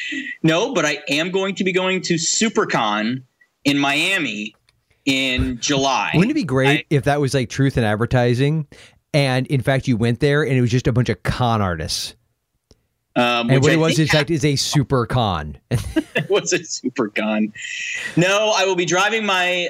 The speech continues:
Speaker 1: uh, second daughter down because she wants to see, there's a whole bunch of anime artists, famous ones, gonna be there. But also, to my delight, George Takei will be there. So
Speaker 2: Who's he?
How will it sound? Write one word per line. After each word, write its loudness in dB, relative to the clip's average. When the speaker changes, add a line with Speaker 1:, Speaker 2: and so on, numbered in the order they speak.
Speaker 1:
uh, 0
second -2
daughter 0
down 0
because -2
she -2
wants -2
to -2
see, 0
there's 0
a 0
whole 0
bunch 0
of -2
anime -2
artists, -2
famous 0
ones, -2
gonna 0
be 0
there. 0
But -2
also, 0
to 2
my 2
delight, 0
George 0
Takei -2
will 2
be 2
there. 0
So 0
Speaker 2:
Who's 4
he? 2